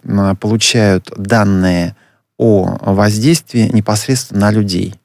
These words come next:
То есть это такая уже, э, очень часто, к сожалению, посмертная статистика. Ам, естественно, на людях никто, э, напрямую не испытывает, э, новые, э, технологии.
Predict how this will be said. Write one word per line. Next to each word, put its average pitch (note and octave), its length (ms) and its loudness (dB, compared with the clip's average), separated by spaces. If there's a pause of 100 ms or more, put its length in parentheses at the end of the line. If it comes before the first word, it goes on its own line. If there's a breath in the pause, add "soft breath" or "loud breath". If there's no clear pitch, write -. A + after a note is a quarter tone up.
(460)
То - 40 -8
есть - 120 -2
это - 100 -2
такая A2 300 0
уже, G2+ 280 0 (480 soft breath)
э, F#2+ 180 -4
очень A2+ 300 2
часто, A2+ 300 -2
к - 40 -14
сожалению, G2+ 420 0
посмертная G2+ 520 -2
статистика. - 760 -10 (1040 soft breath)
Ам, G#2+ 280 2 (320)
естественно, B2 580 0
на A#2 220 4
людях C3+ 380 2
никто, G#2+ 720 0
э, F#2+ 440 -2
напрямую G#2+ 720 4
не G#2 260 4
испытывает, G2 720 -2 (200)
э, F2 460 -4
новые, F#2 640 -2 (480 soft breath)
э, F2+ 680 -6
технологии. F#2 760 -2